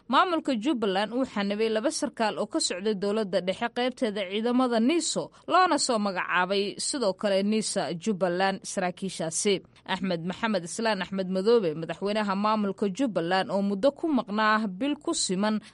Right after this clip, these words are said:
bannaanka, ayaa markii uu dib ugu soo noqday magaalada Kismaayo garoonka waxa uu ka sheegay shalay markii uu soo degay in lagu wargeliyey saraakiishan labada ah ee lagu xanibay garoonka afar iyo labaatanka saac. Wuxuuna yiri shir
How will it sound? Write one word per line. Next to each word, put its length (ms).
bannaanka, 600
ayaa 280
markii 340
uu 140
dib 240
ugu 160
soo 200
noqday 360
magaalada 460
Kismaayo 560
garoonka 480
waxa 300
uu 100
ka 140
sheegay 340
shalay 280
markii 320
uu 160
soo 240
degay 320
in 160
lagu 260
wargeliyey 480
saraakiishan 760
labada 320
ah 80
ee 140
lagu 220
xanibay 460
garoonka 440
afar 260
iyo 160
labaatanka 520
saac. 400
Wuxuuna 360
yiri 260
shir 200